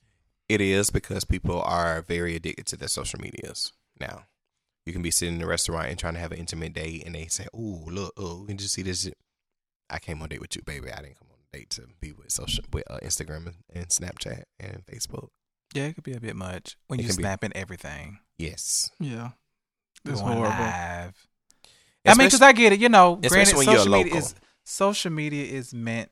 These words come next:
Speaker 2: to be, I guess, to record memories or chronicle, you know, memories and stuff like that. But to do it continuously, nonstop,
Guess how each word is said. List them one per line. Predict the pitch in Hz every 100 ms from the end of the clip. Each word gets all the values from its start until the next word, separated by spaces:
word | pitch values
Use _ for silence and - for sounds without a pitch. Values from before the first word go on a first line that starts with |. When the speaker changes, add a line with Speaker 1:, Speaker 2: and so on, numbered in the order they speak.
| -
Speaker 2:
to | -
be, | 110 110 104 101 98 98 95 _ -
I | 107
guess, | 104 104 98 - - _ _ _ _ _ _
to | -
record | 113 110 117 107 95
memories | 104 101 98 98 -
or | 98
chronicle, | - 101 92 92 90 82
you | 120
know, | 113 90
memories | 95 90 90
and | 90
stuff | -
like | - 85
that. | 90 - _ _ _ _
But | 120 143 143 135 123 - _ _ _ _ _ _ _ _ _ _
to | - 135
do | 117 131 135
it | 139 131 _ _ _ _ _ _ _ _ _ _ _ _ _ -
continuously, | 127 110 - 107 104 101 110 101 98 101
nonstop, | 95 95 98 95 - 90 90